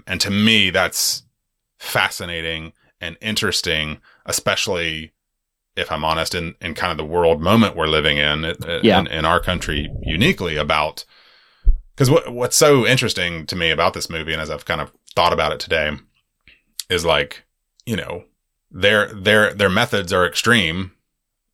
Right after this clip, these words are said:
Speaker 1: but, <laughs> you know, it's like, we talk about this in the original film's conversation, the, the lead character letting their blindness be their downfall.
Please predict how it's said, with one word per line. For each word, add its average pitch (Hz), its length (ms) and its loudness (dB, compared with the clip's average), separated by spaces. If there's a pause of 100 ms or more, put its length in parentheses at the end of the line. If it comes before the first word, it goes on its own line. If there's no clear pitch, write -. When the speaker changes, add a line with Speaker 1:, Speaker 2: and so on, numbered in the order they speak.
(120)
Speaker 1:
but, 85 340 0 (240)
<laughs> - 240 -8
you - 80 -12 (140)
know, - 160 -20
it's - 200 -12
like, 78 300 -6 (1040)
we 123 160 4
talk 156 280 4
about 120 260 0
this 107 320 0
in 101 200 -6
the 92 80 -2
original 90 360 -2
film's 80 480 -4
conversation, 78 880 -2 (540)
the, 80 640 -2
the 87 140 -2
lead 95 360 2
character 80 840 -2 (1300)
letting 92 600 -2
their 78 320 2
blindness 80 880 -2 (160)
be 87 120 -4
their 76 180 0
downfall. 85 640 -4